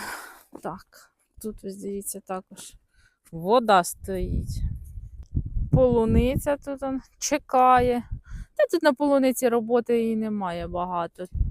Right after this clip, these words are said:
Тут тільки он чотири рядочки, щоб погрябати, а то вся молоденька. Перенесла я, бо вона вся посохла за це літо. За минуле, вірніше.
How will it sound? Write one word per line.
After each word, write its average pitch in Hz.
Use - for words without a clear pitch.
Тут -
тільки 190
он 180
чотири 196
рядочки, 185
щоб -
погрябати, 185
а 170
то 185
вся 180
молоденька. 175
Перенесла 190
я, 165
бо 165
вона 185
вся 294
посохла 202
за 185
це 185
літо. 185
За 185
минуле, 180
вірніше. 185